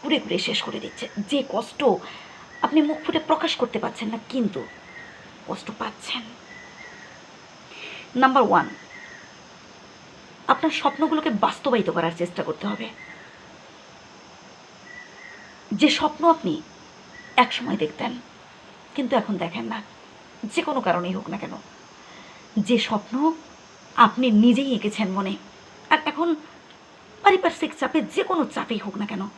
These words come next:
আর আপনি স্বপ্নই দেখেন না, স্বপ্ন দেখতে ভুলে গেছেন, আপনাকে আবারও স্বপ্ন দেখতে হবে এবং সেই স্বপ্নকে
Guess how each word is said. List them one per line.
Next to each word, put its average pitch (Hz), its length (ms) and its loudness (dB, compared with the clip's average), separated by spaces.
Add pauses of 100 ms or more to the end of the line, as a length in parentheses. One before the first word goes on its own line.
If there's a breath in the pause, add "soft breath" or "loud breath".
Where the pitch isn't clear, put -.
(480)
আর 233 80 6
আপনি 214 220 0
স্বপ্নই 254 460 -6
দেখেন 208 240 0
না, 208 100 0
স্বপ্ন 233 280 -4
দেখতে 240 300 -2
ভুলে 214 140 -2
গেছেন, 170 360 -6 (1400)
আপনাকে 214 420 0 (200)
আবারও 233 300 2
স্বপ্ন 220 300 -6
দেখতে - 260 -6
হবে 254 260 -6 (960 loud breath)
এবং 277 280 4
সেই 277 260 -2
স্বপ্নকে 240 540 -2